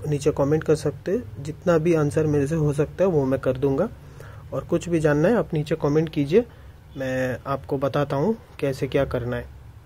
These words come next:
तो guys ये वीडियो अभी इधर ही ख़त्म करते हैं, एक long term वीडियो आएगा। और अगर battery replacement करना पड़ा एटी के नीचे और within three month तो मेरे को free में हो जाएगा वो,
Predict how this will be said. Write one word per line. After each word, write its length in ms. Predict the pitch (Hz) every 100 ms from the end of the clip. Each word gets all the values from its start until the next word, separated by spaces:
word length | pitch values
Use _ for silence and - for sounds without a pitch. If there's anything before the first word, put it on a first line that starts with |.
| - - - -
तो 100 | 135
guys 360 | 131 160 190 - - - -
ये 140 | 151
वीडियो 340 | 147 143 147 160
अभी 240 | 143 151 156 -
इधर 220 | 151 147 156
ही 120 | 156 -
ख़त्म 240 | - 156
करते 320 | 151 135 - 190
हैं, 60 | - - - - - -
एक 200 | 135 135
long 240 | 135 151
term 180 | 156 151
वीडियो 300 | 139 135 147
आएगा। 320 | 135 127 165 220 - - - - - -
और 240 | 117 123 127
अगर 200 | 131 135
battery 300 | 131 127 156
replacement 640 | 147 - 143 143 147 143
करना 280 | 143 135 147
पड़ा 340 | 143 135 156 160
एटी 340 | 139 127 151
के 140 | 139 143
नीचे 360 | 143 139 175 156
और 420 | 127 139 123 120
within 300 | 139 151 156
three 180 | - 151
month 240 | 175 247 - - - -
तो 80 | 139
मेरे 160 | 135 131
को 120 | 147
free 220 | 139 143
में 100 | 147
हो 160 | 151 139
जाएगा 320 | 135 131 131
वो, 200 | 123 208